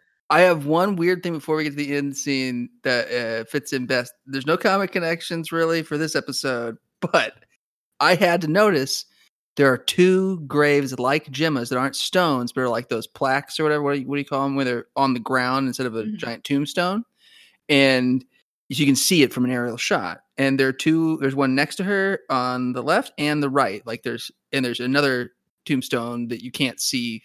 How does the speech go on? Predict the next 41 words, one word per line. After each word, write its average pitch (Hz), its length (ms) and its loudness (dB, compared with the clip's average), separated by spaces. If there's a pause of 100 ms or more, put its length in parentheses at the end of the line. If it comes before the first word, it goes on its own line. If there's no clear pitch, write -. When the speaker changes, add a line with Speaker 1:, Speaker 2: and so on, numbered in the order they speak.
Speaker 1:
whose 123 200 -6
it 139 80 -2
is, 123 440 0 (360)
uh, 131 40 -4
uh, 117 460 -2
on 120 120 -4
each 123 180 -8
side 117 160 0
of 117 80 -2
that. 104 220 -2
There's 95 200 -10 (100)
five 135 280 2
in 123 160 -4
view. 120 320 -4 (480)
And 131 100 -4
when 127 80 -2
it 117 100 -10
first 131 280 2
starts 120 380 -2
and 120 100 -10
it 123 60 -10
zooms 127 460 -2
in 120 100 -6
on 113 140 -8
Gemma's, 107 520 -12 (260)
you 208 100 -12
Speaker 2:
Mm-hmm. 135 100 2
Speaker 1:
can 131 200 2
read 160 320 2
the 131 100 4
one 131 160 0
on 120 100 -4
each 120 180 -6
side 131 240 0
of 85 80 -10
hers. - 380 -12 (200)
Speaker 2:
Oh. 220 200 -18
Speaker 1:
One 170 420 4
says 139 380 2 (100)
Ian 175 360 -2
Beavers. 139 760 -4